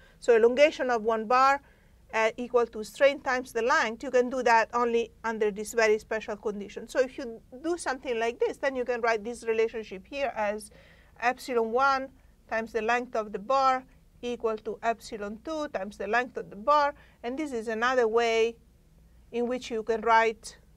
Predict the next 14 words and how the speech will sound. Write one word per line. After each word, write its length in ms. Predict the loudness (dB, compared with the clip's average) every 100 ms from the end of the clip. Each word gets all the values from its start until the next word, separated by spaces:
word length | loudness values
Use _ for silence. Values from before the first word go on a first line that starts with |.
| _
compatibility. 840 | -6 -2 -2 -2 -4 -2 0 -2
And 100 | -2
of 100 | -2
course, 260 | 0 0 -2
this 260 | -10 -8
means 300 | -8 -6 -6
that 160 | -6 -4
epsilon 480 | -4 -6 -6 -4 -2
one 240 | -2 -2 -2
is 160 | -8
equal 240 | -8 -6 -8
to 160 | -4 -4
epsilon 480 | -4 -10 -8 -8 -8
two 200 | -8